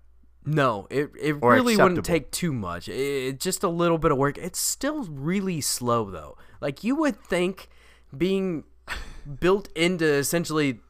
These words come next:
Speaker 1: Windows. Like, it is a whole
Speaker 2: Dude, it's a,
Speaker 1: platform made
Speaker 2: it's a
Speaker 1: around
Speaker 2: U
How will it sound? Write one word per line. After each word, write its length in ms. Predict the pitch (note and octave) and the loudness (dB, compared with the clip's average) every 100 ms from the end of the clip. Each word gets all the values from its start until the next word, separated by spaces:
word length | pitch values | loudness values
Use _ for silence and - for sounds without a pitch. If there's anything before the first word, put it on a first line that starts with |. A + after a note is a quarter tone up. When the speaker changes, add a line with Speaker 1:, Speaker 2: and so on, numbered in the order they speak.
| - | -14
Speaker 1:
Windows. 640 | C#3 B2 D3+ D#3+ B2+ A2+ | -12 -2 0 2 2 0
Like, 160 | B2+ C3 | 0 -2
it 100 | D#3+ | 2
is 320 | F#3 F3+ D#3+ | 4 4 2
a 160 | D3+ D#3 | 0 -2
whole 300 | C#3 F#3 G3 | 0 4 4
Speaker 2:
Dude, 100 | F#3+ | 4
it's 60 | F#3 | 2
a, 180 | E3+ | 4
Speaker 1:
platform 500 | F#3 F#3+ D#3+ C#3+ B2 A2+ | 4 2 2 2 0 -4
made 360 | D3 E3 E3 | 0 2 4
Speaker 2:
it's 20 | F3+ | 2
a 20 | |
Speaker 1:
around 140 | - | 0
Speaker 2:
U 120 | G#2+ | -2